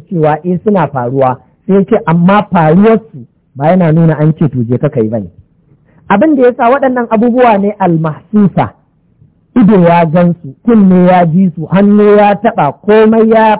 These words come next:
faru, an tabbatar. In ka zo ka ce ƙarya ne, sai a gane cewa kai ne maƙaryaci. To, in ka gane wannan, sai ka ga duk sanda aka zo ana magana akan, "Ai, wane yana da kambin baka,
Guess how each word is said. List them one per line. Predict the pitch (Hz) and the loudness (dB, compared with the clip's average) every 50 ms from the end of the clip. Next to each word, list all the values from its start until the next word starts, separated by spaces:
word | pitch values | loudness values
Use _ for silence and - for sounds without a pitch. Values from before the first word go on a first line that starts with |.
| 214 | -4
faru, | - 190 165 139 139 160 - | -4 -2 -2 -2 -2 -2 -2
an | 165 160 160 | -2 -2 0
tabbatar. | 151 170 151 139 151 151 160 151 139 - _ _ _ _ _ _ | 0 -2 -2 -2 -2 -2 -2 -2 -4 -6 _ _ _ _ _ _
In | 185 214 | -2 0
ka | 208 233 | 2 2
zo | 214 226 220 | 2 2 2
ka | 226 233 | 0 -2
ce | - 240 220 - - - | -2 -2 -4 -4 -4 -4
ƙarya | - 175 180 180 180 185 185 185 185 | -2 0 2 2 2 2 2 2 2
ne, | 175 143 107 - _ _ _ _ | 0 0 -4 -8 _ _ _ _
sai | 214 208 196 | -6 -4 -4
a | 185 | -2
gane | 165 170 175 175 175 160 - - | -2 -2 -2 -2 -2 -4 -6 -4
cewa | 175 151 143 143 143 | -2 0 0 0 0
kai | 143 - 160 156 151 | -2 -2 0 0 2
ne | 147 139 | 2 0
maƙaryaci. | 123 131 127 - 123 110 95 85 - - _ _ _ _ _ _ _ _ _ _ _ _ _ _ _ _ _ | 0 -2 -4 -2 -2 0 0 -2 -2 -6 _ _ _ _ _ _ _ _ _ _ _ _ _ _ _ _ _
To, | 220 202 - | -2 0 2
in | 277 302 | 0 2
ka | 311 302 | 2 0
gane | 247 311 311 302 277 | 0 0 0 0 0
wannan, | 233 233 240 240 233 208 185 | -2 -2 -2 -2 -2 -4 -4
sai | 208 220 | -4 -4
ka | 214 214 | -4 -4
ga | 156 156 143 143 - _ _ _ _ | -4 -4 -6 -6 -8 _ _ _ _
duk | 135 123 175 240 226 - | -6 -2 -2 -2 0 0
sanda | 277 262 269 240 220 | 0 0 0 0 0
aka | 220 220 226 214 | -2 -2 -2 -2
zo | 175 190 | -2 0
ana | 190 196 208 196 180 | -2 0 0 0 0
magana | 170 165 156 185 185 180 170 - | 0 0 0 0 0 0 0 -2
akan, | 143 - - 175 131 104 - _ _ _ _ _ _ _ | -4 -4 -2 -2 -4 -4 -8 _ _ _ _ _ _ _
"Ai, | - 196 214 | 0 2 2
wane | 220 214 226 226 226 220 196 | 4 2 2 2 2 0 0
yana | 190 190 185 170 143 | -2 -2 -2 -4 -6
da | 131 | -6
kambin | 127 - 160 147 147 143 147 147 147 139 | -8 -8 -4 -4 -2 -2 0 -2 0 0
baka, | 151 143 - - 101 - | -2 -4 -4 -8 -12 -16